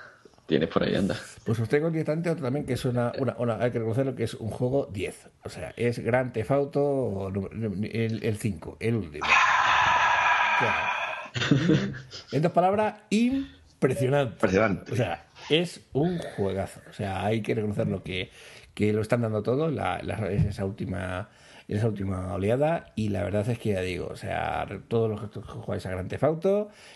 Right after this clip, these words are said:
Speaker 2: que lo conocéis, sabéis de qué va, es un sandbox, que en este caso es ya no enorme, o sea, es monstruoso, es, el mapa es gigantesco, o sea, ciudad, una ciudad completamente modelada,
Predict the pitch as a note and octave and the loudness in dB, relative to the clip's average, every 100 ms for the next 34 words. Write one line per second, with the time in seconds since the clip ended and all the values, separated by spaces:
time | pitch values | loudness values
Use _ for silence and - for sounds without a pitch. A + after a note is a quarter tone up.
0 | - - G2+ F2+ G2 F#2+ F2+ F2+ - B2+ | -8 -4 -2 -2 -4 -2 -4 -2 -2 2
1 | D#3+ - A2+ G2+ A#2 B2+ D#3 F3+ - A2 | 2 0 -4 0 0 2 0 0 -4 -2
2 | - G#2+ A#2 A2+ A#2+ C#3 - - - A2+ | -2 -2 -2 0 0 -2 -10 -20 -10 -2
3 | A2+ E3 F3 D3 B2+ F#2+ F2+ F2 A#2 - | 2 2 2 2 0 -2 -6 -2 0 0
4 | - - _ - B2 B2+ B2 A2+ - B2+ | -4 -20 _ -2 0 2 0 -2 -2 2
5 | C#3 B2+ F#2+ F#2+ - C3+ E3 - A2+ A#2+ | 4 2 -2 -8 -2 -2 -2 0 0 2
6 | D#3 E3+ G3 G#3 - - - - C#3 B2 | 2 2 0 0 -8 -8 -6 0 0 2
7 | A2 A2 G#2+ G#2+ B2+ B2 - - - - | 0 0 -2 -2 -2 -2 -4 -8 -8 -8
8 | - F#2 F2+ F2+ - - - - - _ | -4 -2 0 -2 -8 -20 -20 -20 -20 _
9 | _ _ - - C#3+ C#3+ F3+ F3 E3 E3 | _ _ -10 0 2 4 2 2 0 2
10 | D#3 D3+ B2+ A#2 D3 D#3+ D#3+ C#3 C#3 C3+ | 2 2 0 0 0 0 2 0 0 0
11 | B2 A2+ G#2+ B2+ D#3 G3 | 0 2 2 2 2 0